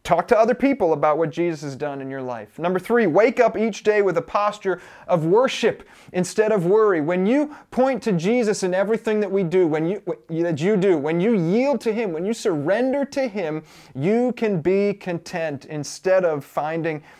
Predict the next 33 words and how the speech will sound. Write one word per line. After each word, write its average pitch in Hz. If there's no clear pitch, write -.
your 156
satisfaction 165
in 147
your 151
anxiety 147
and 143
your 135
worry. 120
Number 170
four, 196
share 202
close 220
community 185
with 143
people 196
who 156
love 185
you 175
enough 151
to 151
challenge 123
you. 110
Are 147
you 151
in 226
a 208
cell 196
group? 208
Are 139
you 151
in 226
a 247
group 185